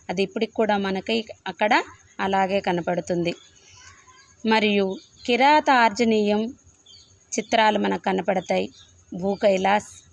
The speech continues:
వటపత్ర సాయి, మణుచోళ ఘట్టము, శివ విభిన్న రూపాలు, శివుడివి రకరకాల రూపాలతో మనకు స్వామి శివుడు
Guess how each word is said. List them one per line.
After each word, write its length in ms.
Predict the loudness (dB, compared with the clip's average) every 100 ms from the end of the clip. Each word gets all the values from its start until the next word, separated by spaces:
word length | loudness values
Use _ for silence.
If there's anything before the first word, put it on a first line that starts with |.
| _ _ -4
వటపత్ర 520 | -2 0 -2 0 -2 -2
సాయి, 360 | 0 0 0 -4 -8 _ _ _ -6
మణుచోళ 600 | 0 2 2 2 2 2 0
ఘట్టము, 360 | -2 0 -2 -2 -8 _ _ -20 _ _ -20 -20 -6
శివ 180 | -2 2 2 0 _ _ -4
విభిన్న 420 | -2 2 4 6 6 4
రూపాలు, 500 | 2 2 4 4 0 -6 -16 -14
శివుడివి 480 | -8 -4 -2 -2 0
రకరకాల 680 | -2 0 -2 0 2 2 2 0
రూపాలతో 640 | 0 0 2 0 0 2 2 0 -20 _ _ -4
మనకు 260 | -2 -4 -6
స్వామి 420 | -4 -2 0 0 -2 -8 _ _ -10
శివుడు 360 | -6 -4 -4